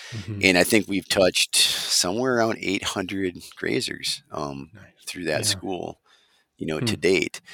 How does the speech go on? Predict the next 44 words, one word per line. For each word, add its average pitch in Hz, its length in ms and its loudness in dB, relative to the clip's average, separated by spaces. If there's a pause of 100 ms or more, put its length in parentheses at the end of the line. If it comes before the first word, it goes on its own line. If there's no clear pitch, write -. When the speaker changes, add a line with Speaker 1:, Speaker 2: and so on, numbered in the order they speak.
(520)
Speaker 2:
And 104 260 12
it's 92 180 6
that 104 300 12
expansion 95 600 4
of 80 80 -2
that 76 240 2
web 85 360 4
of, 73 420 -2
of 71 400 -2
understanding 76 560 0
and 65 100 -2
knowledge 69 380 2
that 62 120 -4
you 71 60 -6
start 67 380 0
to - 100 -10
say 71 260 0
moves 71 360 -8
the 65 60 -12
needle 62 460 -10
a 50 40 -20
little 50 280 -18
bit, - 220 -8
you 67 120 -12
know, 67 140 -10
um, 65 320 -10
Speaker 1:
Sure. 98 180 -6
Speaker 2:
that, 65 200 -4 (240)
that, 65 200 -2
um, 62 340 -6 (520)
producer 82 460 0
to - 160 -14
producer 67 600 -6
connectivity. 65 760 -8 (420)
Most 92 200 0
of - 40 0
the 80 60 -4
people 85 280 -2
that 69 160 0
come 76 180 -6
to 71 60 -8
the 69 80 -8
grazing 76 400 -4
school 69 540 -6